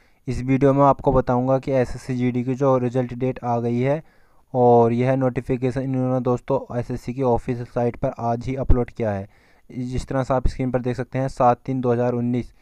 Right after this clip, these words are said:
यानी कि आज ही इन्होंने यह नोटिफिकेशन अपलोड किया है और इसमें इन्होंने जो है सही, सभी एग्ज़ाम के रिजल्ट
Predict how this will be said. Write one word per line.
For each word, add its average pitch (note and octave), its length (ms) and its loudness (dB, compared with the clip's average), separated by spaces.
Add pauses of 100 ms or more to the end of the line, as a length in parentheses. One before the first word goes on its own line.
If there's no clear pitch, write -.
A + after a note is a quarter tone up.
(280)
यानी B2 280 2
कि C#3+ 100 -6
आज B2 340 0
ही C3 140 -2
इन्होंने B2+ 280 -2
यह B2+ 220 -2
नोटिफिकेशन B2 680 -4
अपलोड A#2+ 340 -2
किया A#2+ 220 -2
है C3+ 180 0 (400)
और B2 280 2
इसमें C3 280 -2
इन्होंने B2+ 340 2
जो C3 140 0
है C3 100 4
सही, B2+ 340 -2
सभी C3 300 -2
एग्ज़ाम A#2+ 400 0
के C3 200 -4
रिजल्ट B2 400 -4